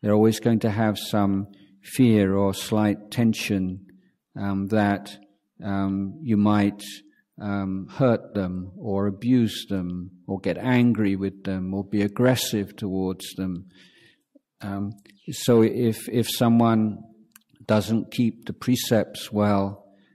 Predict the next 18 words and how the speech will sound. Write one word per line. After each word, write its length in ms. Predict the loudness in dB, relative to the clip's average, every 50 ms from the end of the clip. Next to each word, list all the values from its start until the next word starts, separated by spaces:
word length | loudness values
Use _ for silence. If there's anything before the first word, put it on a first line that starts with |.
| _ _ _ -12
then 580 | -4 0 2 4 4 4 4 2 0 -2 -4 -8 -18 -20 _ _ _ -4
they're 180 | 2 2 4 6
never, 500 | 6 6 6 6 4 4 4 4 2 0 -6 -14 -16 -12 -8
uh, 220 | -4 -4 -2 -2
going 340 | -2 0 2 2 2 2 2
to 140 | 0 -2 -6
be 240 | -4 -2 -4 -4 -4
totally 480 | -2 -2 -2 -2 -2 -4 -2 -2 -2
trusted 840 | -2 -2 0 -2 0 0 -2 -6 -4 0 0 0 0 -2 -6 -18 -20 _ _ _ _ _ _ _ _ _
or, 540 | -4 0 0 2 2 2 2 2 0 -2 -4 -8 -16 -20 -20 _ _ _ _ _ -10
uh, 220 | -6 -4 -4 -4 -6 -6
a, 180 | -4 -4 -4 -4 -6 -8
a 100 | -6 -6
source 460 | -6 -4 0 0 2 2 0 -2 -4 -8
of 180 | -8 -8 -10 -18 _ -10
affection 760 | -10 -8 -2 0 -2 -2 -2 -4 -8 -4 -4 -4 -4 -6 -8 -10
and 200 | -6 -6 -4 -2
love 380 | 0 2 2 2 2 0 -4 -12